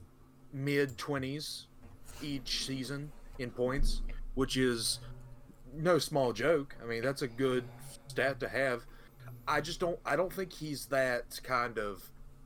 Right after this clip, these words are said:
like, the kind of the good players on good teams, they're usually the floor general. Um, especially if they're the top scorer. You know, LeBron James,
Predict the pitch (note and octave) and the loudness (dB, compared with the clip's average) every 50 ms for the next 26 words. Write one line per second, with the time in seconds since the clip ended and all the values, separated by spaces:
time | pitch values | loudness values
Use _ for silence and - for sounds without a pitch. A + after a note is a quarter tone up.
0 | - - - - - - - - - - - - - - - - - C#3 C3+ B2 | -18 -18 -20 -20 -20 -20 -20 -20 -20 -20 -20 -20 -20 -18 -18 -14 -8 -2 -2 -2
1 | A#2 - - - - - - - - - - - - - C#3+ C#3+ - D#3 F3 F3 | -2 -2 -8 -20 -20 -20 -20 -20 -20 -20 -20 -20 -14 -10 -8 -4 0 0 0 0
2 | F3+ D#3+ C#3 C3+ A2+ - - - - - - - - D3+ D3+ D#3 C#3+ - - - | 0 0 -2 -4 -4 -6 -16 -20 -20 -20 -12 -4 -2 0 0 0 -2 -4 -6 -2
3 | - C#3 C3+ C3+ C3 C3 B2+ A#2 A#2 C3+ B2 A2+ G#2+ - - B2 B2 B2 - - | 0 2 2 4 4 2 0 0 -2 -4 -4 -6 -8 -6 -4 -4 -4 -4 -6 -10
4 | - A#2+ A#2 A#2+ A#2+ C3 C3+ - - - - - - - - - - - - - | -8 -8 -8 -8 -8 -8 -8 -8 -10 -10 -12 -14 -14 -14 -16 -16 -16 -16 -12 -4
5 | B2+ D3 C#3+ C#3 C3 C3 D3 D#3 D#3+ C#3+ C#3+ D#3 D3 C#3 C#3 C3+ C3 - - - | 0 0 0 0 -2 -4 -4 -4 -4 -2 -2 -2 0 0 0 -2 -2 -4 -6 -16
6 | - - - C3+ - - D3 C#3 C3+ C#3 B2 G2 F#2+ G2 F#2 - - - - - | -12 -4 -4 -4 -4 -2 0 2 2 2 2 0 -2 -6 -6 -8 -8 -10 -12 -12
7 | - - - - - - - - - - - - - - - - - - - A#2+ | -14 -14 -14 -14 -16 -16 -18 -18 -18 -18 -18 -18 -16 -16 -18 -18 -12 -2 2 4
8 | A#2 A2 G#2+ G2+ G2 F#2+ F#2+ G#2 - - - B2 A2+ - D3+ D3 C#3+ - D3 C#3 | 4 4 4 2 0 -6 -10 -12 -12 -6 -4 -4 0 2 2 2 2 2 2 2
9 | A#2+ - B2+ B2 A#2+ A#2+ A2+ - C3 B2 A#2 - - - - C3 A#2 G2+ F#2 F#2 | 2 2 0 0 0 0 0 2 4 4 2 2 -2 -2 0 2 2 2 0 -2
10 | - - B2 A2+ A2+ A2+ A#2+ A#2 A2 B2+ B2+ C3+ C3+ C3 - C3+ C3+ D3 D#3 D#3 | -4 -4 -4 -2 -2 -2 -2 0 2 2 4 4 2 2 2 2 4 4 2 2
11 | D#3+ - - | -2 -4 -8